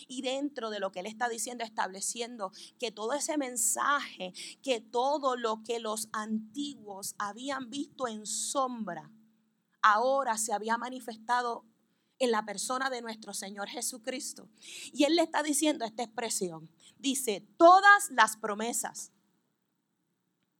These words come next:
se han hecho, todas las promesas que ha hecho Dios son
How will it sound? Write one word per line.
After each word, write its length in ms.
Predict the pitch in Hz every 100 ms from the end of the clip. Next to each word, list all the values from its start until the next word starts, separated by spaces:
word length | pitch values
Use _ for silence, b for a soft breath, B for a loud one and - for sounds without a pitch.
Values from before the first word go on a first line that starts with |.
| _ _ B B B B
se 180 | - 285
han 160 | 294
hecho, 600 | 320 359 359 370 330 320 - _ _ _
todas 380 | 320 349 392 359
las 220 | 294 269
promesas 640 | 247 262 277 285 311 302
que 100 | -
ha 180 | 247 277
hecho 320 | 285 - 277
Dios 460 | 254 254 277 330 453
son 420 | - 294 330 -